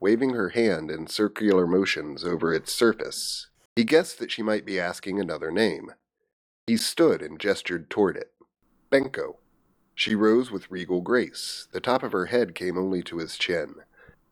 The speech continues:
Her face seemed near, yet when he looked aside, she disappeared at the edge of the stone.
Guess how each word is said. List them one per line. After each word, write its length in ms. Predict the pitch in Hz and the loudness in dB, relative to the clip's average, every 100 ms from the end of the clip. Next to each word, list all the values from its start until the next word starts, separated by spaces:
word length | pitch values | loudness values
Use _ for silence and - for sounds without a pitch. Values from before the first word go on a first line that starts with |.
| _ _ | _ _
Her 80 | 98 | 0
face 360 | - 165 135 | 4 4 2
seemed 380 | - 101 85 80 | -6 -8 -8 -8
near, 500 | 95 131 104 64 - _ _ _ _ | -2 0 0 -4 -14 _ _ _ _
yet 160 | 98 90 | 0 2
when 140 | 101 | 2
he 100 | 95 | 4
looked 220 | 113 123 | 2 0
aside, 520 | 92 - 113 85 78 | -4 0 2 0 -2
she 140 | - 90 | -8 -6
disappeared 540 | 98 - 98 107 95 | -4 -4 0 2 2
at 80 | 90 | 2
the 160 | 92 87 | 0 -2
edge 120 | 76 | -2
of 80 | 73 | -6
the 60 | - | -6
stone. 560 | - - 92 82 60 | 0 2 2 0 -12